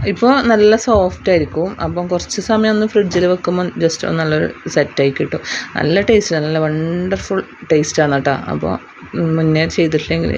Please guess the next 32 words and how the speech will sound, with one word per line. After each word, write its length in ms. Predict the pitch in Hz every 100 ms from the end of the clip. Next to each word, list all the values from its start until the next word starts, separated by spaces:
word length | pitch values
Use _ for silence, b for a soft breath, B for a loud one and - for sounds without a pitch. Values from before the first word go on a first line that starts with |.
| - B B B
പെട്ടെന്ന് 360 | 190 175 240 247
തന്നെ 140 | 214 196
വീട്ടിൽ 200 | 175 - 160 -
സാധനങ്ങൾ 360 | 160 156 143 156
ഉണ്ടെങ്കിൽ 320 | 151 143 143 151
ഒന്ന് 120 | 147 156
ചെയ്ത് 240 | 156 135 131
നോക്കട്ടോ. 360 | 127 127 127 147 - B B B - 165
ഏഹ്, 280 | 147 143 151 - B B B
കഴിക്കാൻ 320 | - 139 - 190
നല്ല 160 | 180 190
രസമുണ്ട്. 320 | 196 - 160 147
വെറുതെ 320 | 135 127 151 175 175
ചിലപ്പോൾ 280 | 180 180 185 B B B
നമ്മൾ 180 | 185 170 175
നല്ല 140 | 170 170
എരിവുള്ള 280 | 165 156 156 165
ഭക്ഷണമൊക്കെ 460 | 165 - 151 156 160
കഴിച്ച് 260 | 160 151 -
കഴിഞ്ഞിട്ടും 420 | 156 156 156 165 165
just 220 | 165 - 160
നമുക്കൊന്ന് 440 | 160 147 151 160 165
ഫുഡിന് 340 | 165 151 147 156
ശേഷം 340 | 160 156 156 160 165
കഴിക്കണം 340 | 147 - 156
എന്ന് 120 | 156 156
തോന്നിയാലും 500 | 156 143 135 135 175 262 B B B -
നല്ലൊരു 380 | 135 139 156 170
ഓപ്ഷനാണ് 500 | 147 - 165 143 131 131
കേട്ടോ. 180 | 131 147 151 - 208 - B B B B 156
പിന്നെ 220 | 185 170 175
അതുപോലെ 440 | 160 156 165 170